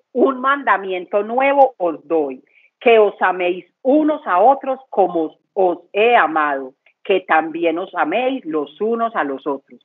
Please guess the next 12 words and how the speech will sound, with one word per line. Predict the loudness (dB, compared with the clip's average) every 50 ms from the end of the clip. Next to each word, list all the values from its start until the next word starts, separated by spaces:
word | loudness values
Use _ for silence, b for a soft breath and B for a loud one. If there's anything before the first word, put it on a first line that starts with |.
| B B B B B B
Amar | B 6 6 6 8 6 6 6
al | 6 4 4 4
otro | 4 2 2 0 -2 -2 -2 -2 -2 _
como | -6 -2 -2 -2 -2 -2 -6 -6
Jesús | -8 -10 -12 -12 -14 _ -10 -10 -8 -10 -10 _ _ _ _ _
nos | -16 -10 -6 -6 -4 -4 -4 -4
amó. | -6 -6 -4 -6 -8 -8 -10 _ b b b b b
¿Y | -4 -4 -4 -2
cómo | 0 2 2 2 2 0
nos | 0 -2 -4
amó | -6 -4 -4 -4 -4
Jesús? | -4 -6 -8 -10 -12 -12 -14